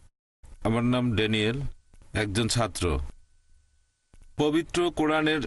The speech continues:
সাত নম্বর সূরার চুয়ান্ন নম্বর আয়াতে বলা হয়েছে যে আল্লাহ আকাশমণ্ডলী আর পৃথিবী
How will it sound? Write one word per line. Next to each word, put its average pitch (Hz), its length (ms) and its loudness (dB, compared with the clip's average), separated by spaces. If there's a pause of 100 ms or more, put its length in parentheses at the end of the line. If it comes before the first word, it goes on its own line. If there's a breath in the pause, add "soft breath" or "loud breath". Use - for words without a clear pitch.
(140)
সাত 135 300 -2
নম্বর 139 340 2
সূরার 127 420 0 (120)
চুয়ান্ন 156 440 2
নম্বর 143 500 0 (100)
আয়াতে 120 400 0
বলা 123 280 2
হয়েছে 131 420 0
যে 107 320 0 (400)
আল্লাহ 127 260 2
আকাশমণ্ডলী 151 920 0 (120)
আর 123 140 2
পৃথিবী 160 580 -2